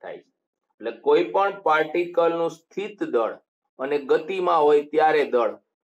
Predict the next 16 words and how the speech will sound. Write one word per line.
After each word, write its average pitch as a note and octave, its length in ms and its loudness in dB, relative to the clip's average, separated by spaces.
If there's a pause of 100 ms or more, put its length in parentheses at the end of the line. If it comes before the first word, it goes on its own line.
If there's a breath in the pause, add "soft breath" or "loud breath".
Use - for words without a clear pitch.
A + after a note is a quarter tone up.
સરખા B2 560 0
ન A#2 140 -4
હોય. G#2+ 380 -2 (840)
તો D3+ 420 0
સ્થિત - 680 -10
દળ F3+ 460 2 (200)
અને, D#3 460 -8 (800)
અ, C3 300 -2 (140)
ગતિમાન F3+ 600 -2
દળ D#3 360 0
છે D3+ 380 -4 (280)
ઈ C3+ 40 -12
બે D#3 240 -2
અલગ C#3+ 360 2
અલગ A#2+ 260 2
હોય. G#2+ 300 -8